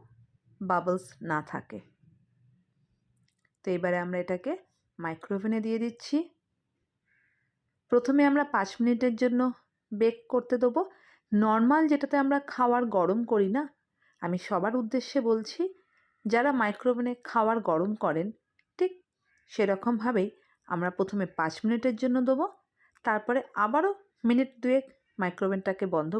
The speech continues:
করে দিয়ে আবার পাঁচ মিনিটের জন্য করব। All total আমরা দশ মিনিটের জন্য আমরা এটাকে বেক করব। আর যারা গ্যাসে করবেন, তারা কিন্তু একটা কড়াইতে,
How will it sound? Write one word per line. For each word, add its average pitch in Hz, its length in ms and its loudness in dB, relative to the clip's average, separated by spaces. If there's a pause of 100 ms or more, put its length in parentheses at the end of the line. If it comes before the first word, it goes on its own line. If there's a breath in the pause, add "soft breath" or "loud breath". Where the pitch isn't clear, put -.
করে 233 160 2
দিয়ে 262 200 -2 (500 soft breath)
আবার 285 320 0
পাঁচ 139 240 -4
মিনিটের 131 300 -8
জন্য 135 200 -8 (140)
করব। 127 180 -12 (560)
All 240 200 2 (100)
total 175 280 0
আমরা 151 220 -6
দশ 156 320 -6
মিনিটের 214 340 -2
জন্য 214 240 -4
আমরা 160 180 -6
এটাকে 156 280 -8
বেক 151 300 -2
করব। 165 240 -2 (500 loud breath)
আর 185 120 -2 (100)
যারা 185 220 2
গ্যাসে 185 380 0
করবেন, 294 360 2 (460 soft breath)
তারা 165 240 0
কিন্তু 226 360 -2 (100)
একটা 175 260 -6 (140)
কড়াইতে, 185 500 0